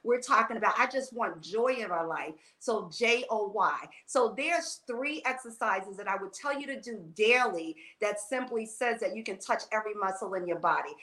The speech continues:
The first one, of course, is plank. If you can't plank for a minute, plank for ten seconds, you know, until you work your way up to a minute, right? So you plank. That's for the J, right? 'Cause I'm working on joy. For the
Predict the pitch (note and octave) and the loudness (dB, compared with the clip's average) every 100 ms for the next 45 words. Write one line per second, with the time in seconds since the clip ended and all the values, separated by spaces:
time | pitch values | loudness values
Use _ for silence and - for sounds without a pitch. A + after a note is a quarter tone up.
0 | - A#3 A3+ D4 D#4 C#4+ B3 A#3 - G#3 | -2 -2 4 4 4 2 0 0 0 -2
1 | G3 F3 - - A3 D#3+ - - - G#3+ | -2 -6 -6 -4 -2 -2 -6 -18 -4 -2
2 | G#3 D#4 - D4+ C4 - B3+ A3+ - A#3+ | 0 -4 -2 0 0 0 2 2 0 0
3 | A3+ A3 A#3 E3+ - A3+ A3+ G3+ - A3 | 2 2 0 -2 0 0 -2 -8 -6 -6
4 | F#3+ - A3+ G3 - - _ - A3 A3 | -4 0 0 0 -6 -14 _ -12 -2 2
5 | G3+ G3+ C4 A3+ G#3+ E3 G#3 A3+ A3+ G#3 | 2 2 0 0 -4 0 2 2 0 -2
6 | F#3 F#3 F3+ E3 - G#3+ E3+ D#3+ F#3 D#3 | 0 2 2 0 -2 -4 -2 -2 -2 -2
7 | B2+ - E3+ G3 A#3 - - _ - G#3+ | -4 -2 0 2 0 -6 -20 _ 2 2
8 | A3 - - C#4 G#3+ E3+ G3 A3 - B3+ | 2 -4 -2 2 4 2 2 2 0 -4
9 | G#3+ F3+ - A#3+ F3 D#3 E3 F#3+ - F#3+ | -4 -6 4 4 6 2 -2 -2 -4 -6
10 | G3+ F#3 A#3 A#3 A#3 A3 G3 E3 A#3+ A3 | -6 -2 -2 -2 -4 -4 -6 -8 -2 -2
11 | D3+ - _ _ - A#3 G#3+ | -2 -8 _ _ -2 0 0